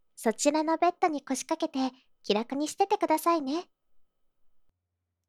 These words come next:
はい、どうぞ。失礼して、私も隣に座らせてもらいますね。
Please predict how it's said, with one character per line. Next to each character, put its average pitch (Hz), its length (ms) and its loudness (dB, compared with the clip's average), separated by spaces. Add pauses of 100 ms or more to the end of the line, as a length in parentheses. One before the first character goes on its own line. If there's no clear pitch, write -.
(640)
は 277 340 -4
い、 330 80 -4
ど 302 220 -2
う 277 40 -6
ぞ。 262 140 -8 (1500)
失 - 280 -2
礼 415 180 2
し - 140 -12
て、 277 320 -4 (460)
私 233 520 -6
も 302 160 -2
隣 311 380 -4
に 339 160 -4
座 330 260 -2
ら 359 80 -2
せ 359 140 -6
て 381 120 -4
も 381 140 -2
ら 370 140 0
い 381 40 0
ま 403 120 -2
す - 140 -12
ね。 320 300 -4